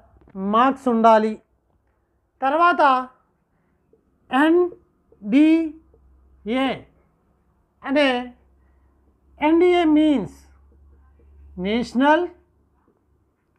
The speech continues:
నేషనల్ డిఫెన్స్, నేషనల్ డిఫెన్స్ అకాడమీ, నేషనల్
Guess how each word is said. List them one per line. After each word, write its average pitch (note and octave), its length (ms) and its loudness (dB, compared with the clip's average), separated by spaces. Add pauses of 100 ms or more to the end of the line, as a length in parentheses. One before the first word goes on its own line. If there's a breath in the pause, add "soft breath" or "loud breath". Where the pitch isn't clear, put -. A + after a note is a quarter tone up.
(460)
నేషనల్ C4 600 -2 (1800)
డిఫెన్స్, C#4+ 640 -2 (2000)
నేషనల్ C4+ 580 0 (1160)
డిఫెన్స్ C#4 720 -4 (1200)
అకాడమీ, C#4+ 760 2 (2250)
నేషనల్ E4+ 480 0